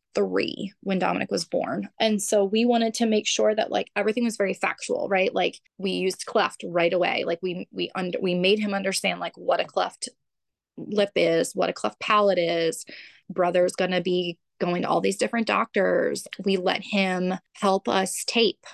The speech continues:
We let him, like, every night when we retaped his lip, like, he was right there with us for every single tape. When we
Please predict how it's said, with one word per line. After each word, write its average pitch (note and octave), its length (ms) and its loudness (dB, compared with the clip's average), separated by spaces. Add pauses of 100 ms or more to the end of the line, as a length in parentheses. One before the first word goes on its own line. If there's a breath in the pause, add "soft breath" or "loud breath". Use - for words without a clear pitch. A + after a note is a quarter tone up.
We F#3+ 220 -2
let F3+ 260 -2
him, G3 240 -4
like, F3+ 220 0
every F#3+ 320 0
night G3 180 0
when F#3+ 100 -2
we F#3 200 -4
retaped F#3 480 -4
his F#3 160 -8
lip, F3+ 240 0
like, - 160 -2
he - 160 0
was - 240 0 (160)
right F3+ 400 -2
there F3 200 2
with E3+ 160 0
us - 360 -6
for - 240 -8
every E3+ 280 0
single F3 280 -4
tape. - 280 -4 (380 loud breath)
When - 140 -4
we F3+ 180 0